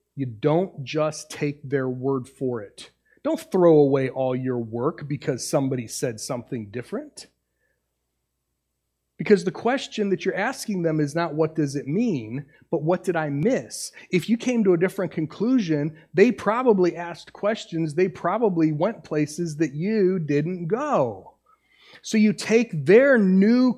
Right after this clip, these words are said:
they, you take the questions that they ask, you take the information that they are de-, presenting, and you filter it back through your process. "If I knew this back then when I was doing the process, would it have changed anything?"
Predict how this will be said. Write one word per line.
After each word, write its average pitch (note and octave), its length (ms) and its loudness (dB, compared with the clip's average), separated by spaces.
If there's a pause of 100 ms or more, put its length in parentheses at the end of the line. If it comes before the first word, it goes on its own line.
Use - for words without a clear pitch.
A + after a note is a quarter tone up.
they, G3+ 280 6
you G3+ 180 0
take G3 220 0
the F#3+ 80 -4
questions G3 640 -4
that D#3 160 -8
they G#3+ 220 6
ask, F3+ 260 0
you F3 60 -6
take F#3 200 -2
the F#3 120 -2
information F3 720 0
that B2+ 220 -2
they F#3+ 220 4
are A3+ 140 4
de-, D#3+ 180 -2 (220)
presenting, D3+ 680 0 (240)
and G3+ 160 2
you G3 140 4
filter A3 600 6
it F3 180 -4
back G3 380 0
through G#3 160 2
your G3 180 4
process. G#3 1040 -4 (1200)
"If A#3 260 10
I A3 220 8
knew A3+ 420 8
this G3+ 580 6
back F3+ 380 6
then G3+ 500 8
when E3 140 6
I G#3 180 4
was B3 220 2
doing F3 260 4
the D3+ 60 4
process, D3+ 580 0
would F#3 220 8
it G3 120 6
have F#3+ 260 2
changed A#3 500 -2
anything?" C#3 520 -2